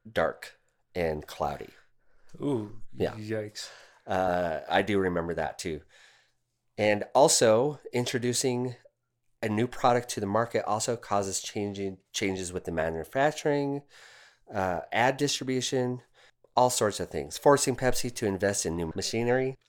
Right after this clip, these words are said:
Speaker 1: But in, in twenty twenty-two, Pepsi tried to revive the drink by creating a hashtag show us your nineties contest on Twitter.
Speaker 2: Hmm.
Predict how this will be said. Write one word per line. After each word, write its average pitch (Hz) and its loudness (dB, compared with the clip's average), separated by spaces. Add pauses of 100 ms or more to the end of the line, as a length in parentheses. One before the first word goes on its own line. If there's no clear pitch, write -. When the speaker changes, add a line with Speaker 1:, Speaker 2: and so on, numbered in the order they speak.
Speaker 1:
But 139 10
in, 131 6
in 123 4
twenty 170 4 (100)
twenty-two, 123 0
Pepsi 123 -2
tried 104 0
to - -4
revive 92 2
the 95 -4
drink 87 -4
by 87 0
creating 87 -4
a 78 -4 (120)
hashtag 87 -2
show 107 0
us 110 -2
your 104 0
nineties 85 -2
contest 82 -6
on 78 -6
Twitter. - -6 (400)
Speaker 2:
Hmm. 208 -2